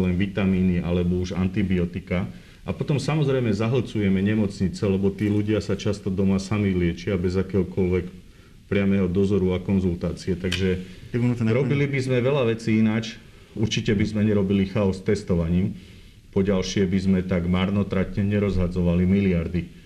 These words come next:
Speaker 1: Tvrdili, že je prázdna špajza, rozflákali deväť celá šesť miliard. Pán redaktor, deväť celá šesť miliard je toľko peňazí, že v každom okrese by za sto miliónov bola nová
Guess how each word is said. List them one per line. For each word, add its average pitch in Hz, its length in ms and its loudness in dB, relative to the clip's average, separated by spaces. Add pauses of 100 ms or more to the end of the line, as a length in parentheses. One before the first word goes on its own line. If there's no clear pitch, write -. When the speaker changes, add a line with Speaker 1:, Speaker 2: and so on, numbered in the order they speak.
(440)
Speaker 1:
Tvrdili, - 400 0
že 98 160 2
je 92 80 0
prázdna 98 400 0
špajza, 98 560 0 (320)
rozflákali 95 720 0
deväť 101 400 0
celá 92 160 2
šesť 90 240 -2
miliard. 90 400 2 (1040)
Pán 98 160 0
redaktor, 101 320 -2
deväť 101 400 0
celá 98 160 0
šesť 95 320 -2
miliard 87 400 2 (400)
je 92 80 0
toľko 104 400 0
peňazí, 98 400 2
že 90 160 0
v - 80 -6
každom 98 400 0
okrese 95 400 -2
by 92 80 0
za 85 160 0
sto 95 240 -2
miliónov 90 560 2
bola 87 240 2
nová 90 240 2